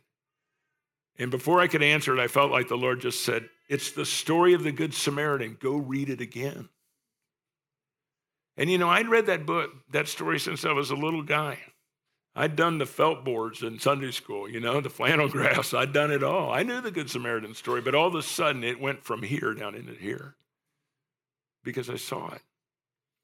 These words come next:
So this journey that we went on to try to understand God's heart for the poor just was messing with our lives. I'm not sure we did anything for anybody else, but boy, for us, it was amazing.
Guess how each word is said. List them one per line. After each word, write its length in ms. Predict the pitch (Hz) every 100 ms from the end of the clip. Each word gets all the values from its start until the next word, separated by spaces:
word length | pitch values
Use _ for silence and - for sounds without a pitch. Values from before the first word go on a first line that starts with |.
| _ _ _ _
So 140 | -
this 280 | 156 208 -
journey 500 | 127 156 190 190 147
that 160 | 135 139
we 140 | 139
went 220 | 139 139
on 280 | 131 127 127
to 100 | 131
try 260 | 120 147 143
to 80 | 135
understand 460 | 139 131 131 127
God's 280 | 123 120 117
heart 260 | 127 123 -
for 100 | 117
the 100 | 110
poor 340 | - 147 120
just 260 | 127 123 139
was 120 | 131
messing 540 | 131 175 190 - 151
with 180 | 127 120 127
our 220 | 147 151
lives. 320 | 117 117 -
I'm 180 | 143 220
not 220 | 185 135
sure 200 | - 143
we 160 | 143 139
did 260 | 135 131 -
anything 520 | 160 165 139 120 117
for 120 | 117
anybody 520 | 120 117 113 104 110 -
else, 320 | 123 107 -
but 280 | - - -
boy, 260 | 131 113 -
for 200 | 113 113
us, 300 | 131 - -
it 40 |
was 180 | - -
amazing. 460 | - 147 - -